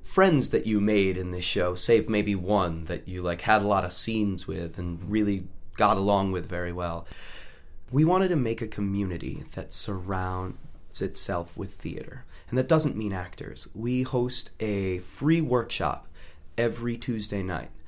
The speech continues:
from eight to ten P M, where people come and work on text. They're not in a show, they're not busy, they come down,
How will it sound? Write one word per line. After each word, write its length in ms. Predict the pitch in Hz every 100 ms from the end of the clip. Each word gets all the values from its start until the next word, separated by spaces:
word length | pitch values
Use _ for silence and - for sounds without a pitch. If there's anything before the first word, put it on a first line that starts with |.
| -
from 240 | - 98 87
eight 140 | 95
to 100 | -
ten 300 | 95 87 -
P 220 | - -
M, 240 | 85 - - - - - - -
where 180 | 113 104
people 320 | - 135 151
come 400 | - 104 104 110
and 140 | 117 113
work 220 | 110 98
on 140 | 117
text. 500 | 117 92 - - - - - - - -
They're 140 | - 107
not 200 | 117 117
in 80 | 110
a 40 |
show, 500 | 104 156 143 135 131 -
they're 100 | 113
not 300 | 120 - -
busy, 400 | 131 120 113 113 -
they 100 | 113
come 280 | 107 143 139
down, 500 | 123 110 104 104 107